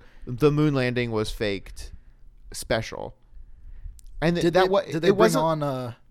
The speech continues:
Speaker 2: what's his name? Fucking, who, who's the guy that, like, punched somebody's lights out for saying that?
Speaker 1: Oh, well, it was,
Speaker 2: Buzz
Speaker 1: uh,
Speaker 2: Aldrin?
Speaker 1: it was like, yeah, it was, like, Buzz Aldrin or something, yeah.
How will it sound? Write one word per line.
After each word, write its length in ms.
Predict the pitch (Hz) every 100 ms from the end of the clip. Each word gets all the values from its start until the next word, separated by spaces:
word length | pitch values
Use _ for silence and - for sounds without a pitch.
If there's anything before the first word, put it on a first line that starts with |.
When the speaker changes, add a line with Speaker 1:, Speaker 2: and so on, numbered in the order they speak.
| - - -
Speaker 2:
what's 200 | 143 143
his 120 | 127
name? 220 | 123 113
Fucking, 300 | - 131 127
who, 180 | 131 175
who's 220 | 170 240
the 100 | 214
guy 280 | 175 170 170
that, 180 | 151 139
like, 240 | 135 -
punched 260 | - 160 151
somebody's 300 | 156 139 120
lights 240 | 117 123
out 100 | 120
for 80 | 113
saying 280 | - 107 104
that? 260 | 98 101 - _ - _ _ - - _ _ 160
Speaker 1:
Oh, 360 | 165 170 165
well, 280 | 147 135 180
it 120 | 170
was, 240 | 180 180 135
Speaker 2:
Buzz 240 | 156 147
Speaker 1:
uh, 60 | 147
Speaker 2:
Aldrin? 580 | 151 143 127 220 139 123
Speaker 1:
it 80 |
was 160 | 156 156
like, 140 | 143
yeah, 100 | 127
it 60 | 117
was, 80 | 123
like, 180 | 135 117
Buzz 180 | 131
Aldrin 300 | 117 110 113
or 100 | 104
something, 380 | 110 113 101 104
yeah. 200 | 107 104